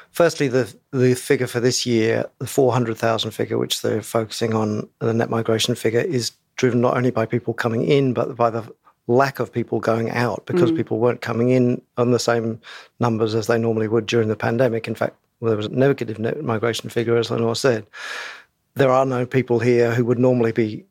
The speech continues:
Speaker 1: going out as well, leaving, leaving Australia to bring that net migration figure down. So that's obviously a very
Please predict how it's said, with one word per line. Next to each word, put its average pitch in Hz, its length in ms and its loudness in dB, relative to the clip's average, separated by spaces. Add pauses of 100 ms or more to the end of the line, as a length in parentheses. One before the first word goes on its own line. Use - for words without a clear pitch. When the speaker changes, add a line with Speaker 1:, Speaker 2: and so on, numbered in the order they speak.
Speaker 1:
going 117 280 2
out 120 380 -2
as 117 140 -2
well, 123 440 2
leaving, 127 400 2
leaving 120 280 2
Australia 113 440 -2
to 123 140 0
bring 117 280 0
that 113 240 -2
net 127 160 -2
migration 117 500 -2
figure 117 220 -6
down. 107 260 -2
So 143 120 0
that's 147 180 2
obviously 120 360 0
a 113 60 0
very 113 380 0